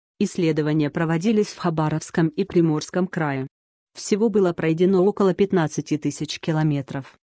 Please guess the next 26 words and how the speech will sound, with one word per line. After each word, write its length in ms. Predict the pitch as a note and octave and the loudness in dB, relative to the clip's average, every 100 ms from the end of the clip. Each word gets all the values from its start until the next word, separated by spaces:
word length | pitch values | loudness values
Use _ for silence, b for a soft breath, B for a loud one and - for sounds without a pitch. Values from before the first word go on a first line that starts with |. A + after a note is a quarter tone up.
| _ _ _ - | _ _ _ -2
Предыдущие 720 | F#3+ F#3+ F3 E3+ D#3+ E3+ D#3 | 0 0 0 0 0 0 2
масштабные 720 | D#3+ - - F3 D3+ D#3 D#3 | 0 -2 -2 -2 0 2 0
исследования 640 | - F3 D#3 D3+ D3+ D3 | 0 -2 0 0 0 0
проводились 600 | C#3 E3 E3 E3+ A3+ G#3 | 0 -2 0 0 2 0
в 120 | - | -4
тысяча 400 | - A3+ G#3+ - | -4 -2 -2 -4
девятьсот 640 | F3 F#3+ G3 F3+ E3 F#3 F3 | -2 0 0 0 -2 0 0
девяносто 560 | F#3+ G3 F#3+ F3 E3 | 4 4 4 0 -4
шестом 380 | E3 E3+ - F3+ | -6 -6 -4 -2
и 60 | E3+ | 0
две 200 | E3 E3 | 2 2
тысячи 420 | F#3 F3+ F#3+ - | 2 0 -4 -2
пятом 460 | F3 D#3+ E3 D#3 | -2 0 0 0
году. 360 | D#3 F3 D#3+ C#3+ - _ _ _ - | 0 -2 -2 -4 -8 _ _ _ -4
Это 220 | F#3 F3+ | -2 -2
стало 380 | E3 F#3+ E3 F3 | -2 0 0 0
третьим. 580 | D3+ C#3 - D3+ C#3 C#3+ - _ _ _ _ _ - | -2 -4 -4 -6 -6 -8 -14 _ _ _ _ _ 0
Обычно 500 | F#3 F#3 G3+ F3 D#3+ | 2 2 0 0 -2
исследования 680 | - F3+ E3 D3+ C#3+ D3 | -2 0 0 0 0 0
проводят 540 | C#3+ F#3 F3 F3 F3+ D#3+ | 0 0 2 2 2 2
зимой, 460 | F#3+ G#3 C#4 C#4+ _ _ | 2 4 2 0 _ _
поскольку 500 | F#3 - D4 C#4+ A3 | -4 2 0 2 -2
следы 380 | - A3+ F#3+ A3+ | -4 -2 2 2
видны 320 | F#3+ D#3+ D3 | 2 2 2
на 100 | D#3 | 0
снегу. 480 | - E3+ D#3 C#3 | 2 2 2 0